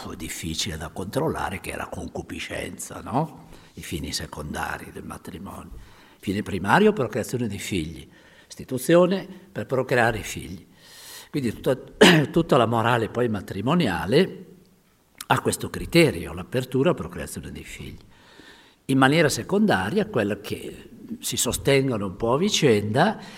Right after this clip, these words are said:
e il rimedio, vedremo che qui era sa-, era saggia la morale tradizionale, a quella birichina di sessualità,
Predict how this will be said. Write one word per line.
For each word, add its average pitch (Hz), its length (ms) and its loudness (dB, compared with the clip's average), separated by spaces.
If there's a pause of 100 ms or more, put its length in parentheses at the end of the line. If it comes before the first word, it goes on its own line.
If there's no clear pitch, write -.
(140)
e 147 260 2
il 160 140 8
rimedio, 160 840 4
vedremo 135 400 2
che 127 160 0
qui 208 160 -2
era 165 160 0
sa-, - 180 -4
era 123 240 -4
saggia 160 480 2
la 107 100 0
morale 110 400 2
tradizionale, 107 840 -4
a 107 80 -6
quella 160 260 0
birichina 175 680 2
di 147 80 -2
sessualità, 85 880 -6